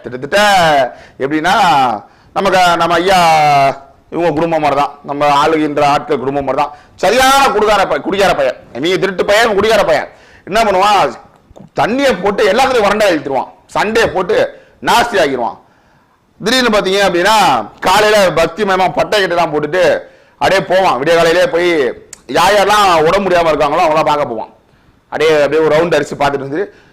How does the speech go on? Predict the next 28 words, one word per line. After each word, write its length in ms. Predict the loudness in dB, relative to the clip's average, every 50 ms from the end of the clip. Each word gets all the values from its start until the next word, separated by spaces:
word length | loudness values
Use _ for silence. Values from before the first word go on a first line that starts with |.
| _ _ _
அவன் 280 | -2 -2 -2 -2 -2
சேவ 340 | -2 0 0 2 4 2 2
போறான்னு 280 | 2 2 2 2 2 2
தெரிஞ்சவனே 400 | 2 0 0 2 2 2 2 2
என்ன 180 | 2 0 0
பண்ணுவான் 220 | 0 0 0 2 2
அவனா? 200 | 2 2 2 0
அவன், 420 | 2 2 2 2 2 0 0 -2 -6 -16 -20 -16
"அவர் 160 | -16 -16 -10
நல்லவருனே, 600 | -8 -6 -2 0 0 2 2 0 0 0 2 0
அவர் 220 | 0 0 -2 -4
எப்படினே?" 560 | -4 -2 -4 -2 -2 0 0 0 0 -2 -4 -6
அப்படின்னு 100 | -6 -8
வச்சு 280 | -8 -6 -4 -2 -4
அப்புறம் 240 | -2 -2 -4 -6 -6 -6 -2
டீ 120 | -2 -2
கடையில 180 | 0 0 -2 0
நின்னு 280 | 0 -2 -2 0 -2 -2
பேசுவான். 360 | -2 -2 -6 -8 -8 -12 -20 _ _ _ _ _ _ _ _ _ _
அவன் 180 | -2 -2 0
தான் 120 | 2 2 2
பேசுவான், 340 | 2 0 2 2 0 0 0
"அவர் 160 | -2 -4 -4
நல்லவருனே, 640 | -4 -2 0 0 0 0 0 0 2 2 2 2 0 -2 -4
அவர், 200 | -6 -4 -2 -2
அவர் 220 | -2 -2 -2 -2
போல 220 | -2 -2 0 0 0
இருப்பாங்களானே, 720 | -2 -2 -2 -2 -2 0 0 0 0 0 0 0 0 -4